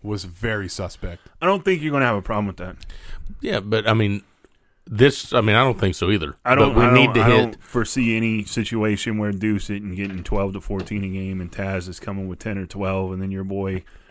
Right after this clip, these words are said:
Speaker 2: throws
Speaker 1: My
Speaker 2: in a
Speaker 1: boy.
Speaker 2: nine spot. Your boy's good for at least three threes.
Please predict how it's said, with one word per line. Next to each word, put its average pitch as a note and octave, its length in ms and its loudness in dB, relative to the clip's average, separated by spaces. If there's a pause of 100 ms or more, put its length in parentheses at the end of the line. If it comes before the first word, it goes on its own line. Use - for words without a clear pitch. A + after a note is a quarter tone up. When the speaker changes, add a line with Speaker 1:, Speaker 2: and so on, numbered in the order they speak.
(260)
Speaker 2:
throws G#2 280 0
Speaker 1:
My G2+ 60 0
Speaker 2:
in G2+ 40 0
a G2+ 60 4
Speaker 1:
boy. G#2 60 2
Speaker 2:
nine G#2 320 0
spot. G2+ 340 -4 (1160)
Your E3+ 120 2
boy's F#3+ 260 4
good C3+ 160 2
for A2+ 140 0
at A2 80 -2
least G#2+ 240 -2
three G2+ 160 -2
threes. A2+ 340 -6